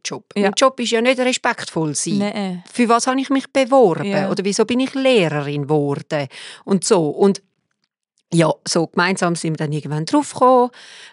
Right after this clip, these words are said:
Speaker 1: mit halt eben auch noch so ein bisschen individualisieren und
Speaker 2: Mhm.
Speaker 1: so, nicht alle gleich behandeln. Okay. Ja, dann, was ist ihr Job? Und auch da,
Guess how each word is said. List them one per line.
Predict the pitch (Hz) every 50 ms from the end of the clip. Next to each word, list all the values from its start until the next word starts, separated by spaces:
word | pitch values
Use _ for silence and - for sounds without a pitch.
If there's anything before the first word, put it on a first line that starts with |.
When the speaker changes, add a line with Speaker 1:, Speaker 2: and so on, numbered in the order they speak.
| _
Speaker 1:
mit | - 175 180 165 -
halt | 170 160 160 160 -
eben | 147 151 - 160 147 151
auch | 151
noch | 151 151
so | 151 - 156
ein | -
bisschen | - 160 - -
individualisieren | 151 151 170 156 151 147 165 160 160 160 175 190 - 285 269 269 269 254 254 247 254 247 240 202
und | 233 202
Speaker 2:
Mhm. |
Speaker 1:
so, | 208 196 208 208
nicht | 202 190 175 165
alle | 151 143 143 156
gleich | 165 - 233 233 226 226 208 - -
behandeln. | - 202 175 180 170 170 160 156 170 - -
Okay. | 143 147 - - - - - _ - - - - - - - - - - - - - - - _ -
Ja, | 180 170 175 156 151 147 - _ _ _ _ _ _ _ _ _ _ _ _ -
dann, | 226 214 220 220
was | 214 240 233
ist | 269 269 - - _ -
ihr | 185 170 156 151 143 -
Job? | - - - - _ _ - - _ _ _ _ _ _ _ _ _ _ _ _ _ _ _ _ _ _ _ _ _ _
Und | - 202 190 -
auch | 208
da, | - - 226 254 254